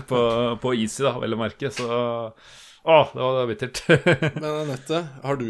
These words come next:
Speaker 2: sett den, eh, magasinforsiden i barndommen?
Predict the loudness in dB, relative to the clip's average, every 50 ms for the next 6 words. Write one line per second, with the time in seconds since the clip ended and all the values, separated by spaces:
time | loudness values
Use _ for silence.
0 | -6 -4 -6 -6 -8 -8 -10 -10 -10 -10 -10 -10 -8 -8 -6 -6 -6 -8 -8 -8
1 | -8 -6 -6 -6 -6 -6 -8 -10 -12 -12 -10 -8 -6 -6 -6 -6 -6 -8 -8 -10
2 | -10 -10 -10 -8 -8 -8 -8 -8 -12 -12 -14 -16 -12 -8 -8 -6 -6 -4 -6 -6
3 | -6 -6 -8 -10 -10 -12